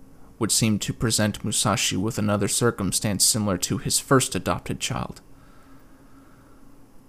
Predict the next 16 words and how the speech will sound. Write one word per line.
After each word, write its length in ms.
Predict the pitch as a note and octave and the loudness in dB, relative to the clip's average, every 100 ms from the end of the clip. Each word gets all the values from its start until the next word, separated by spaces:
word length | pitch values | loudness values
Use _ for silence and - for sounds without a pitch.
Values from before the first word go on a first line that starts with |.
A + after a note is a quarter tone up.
| - - | -20 -6
Musashi 440 | F#2+ - A#2+ - - | 2 6 6 6 2
had 360 | - C3+ B2+ | 4 6 6
an 100 | G#2+ | 4
elder 240 | F#2 F#2+ E2 | 2 0 0
brother 540 | A#2 A2+ F#2+ F2+ D2 - - - - - - | 4 4 6 0 -2 -10 -20 -20 -20 -20 -10
who 120 | - | -2
was 120 | A#2+ | 0
a 60 | G2 | 0
poor 240 | - B2+ | 4 4
farmer 640 | F#2 - A#2 F2 C#2 E3 - - - - - - - | 4 6 6 6 0 -4 -12 -20 -20 -20 -20 -20 -10
and 140 | - D3+ | -2 2
had 140 | A2 | 2
adopted 440 | G2 G#2 G#2 G2 | 4 2 0 -4
his 180 | - A2+ | -2 2
own 200 | G2+ B2+ | 4 4
child. 440 | - - G#1 - | 4 -2 -6 -10